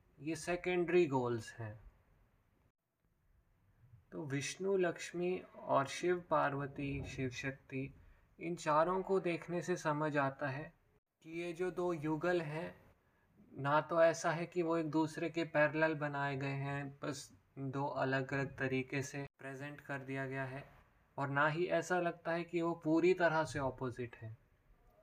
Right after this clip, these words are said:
ऐसा लगता है कि वो एक होलसम अंडरस्टैंडिंग डेवलप करने के लिए, एक समष्टि विचारधारा देने के लिए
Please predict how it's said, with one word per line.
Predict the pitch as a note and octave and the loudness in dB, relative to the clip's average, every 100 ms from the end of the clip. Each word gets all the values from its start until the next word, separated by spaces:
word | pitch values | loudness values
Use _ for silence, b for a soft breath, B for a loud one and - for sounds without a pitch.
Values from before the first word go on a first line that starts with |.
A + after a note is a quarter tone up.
| _ | _
ऐसा | C#3+ D3+ F3 | -6 -2 0
लगता | F3 F3 F3 F3 | 2 0 0 -2
है | E3 | 0
कि | F3 F3+ | -2 0
वो | F3 E3+ E3 E3+ E3+ E3+ B B B B _ _ - _ _ _ _ _ | 0 2 4 4 2 -2 B B B B _ _ -20 _ _ _ _ _
एक | D#3+ D#3 | -14 -14
होलसम | - - D3+ E3 F3 - F#3+ F#3+ F#3+ | -16 -6 -2 0 0 0 -2 0 0
अंडरस्टैंडिंग | - D#3 D#3+ D3+ - D3 C#3+ D3 D3 | -2 0 0 0 0 0 2 -2 0
डेवलप | C3+ C3 C3 C3 - | 0 2 0 -2 -6
करने | B2 A#2+ A#2+ | -6 -4 -6
के | A#2 A#2+ | -6 -8
लिए, | A#2 A2+ A#2+ - b b b b b b _ _ D#3+ | -4 -4 -6 -10 b b b b b b _ _ -8
एक | D#3 | -8
समष्टि | - D3+ D#3+ D#3+ - F#3 F3+ | -4 -2 0 -2 0 4 4
विचारधारा | D3+ D3 D3+ C#3+ D3 A#2 B2 B2+ B2+ | 4 2 4 6 4 2 0 0 0
देने | B2 A#2+ A#2+ | 0 -2 -4
के | A#2 A#2+ | -4 -4
लिए | A#2+ A#2+ B2 | -2 -4 -6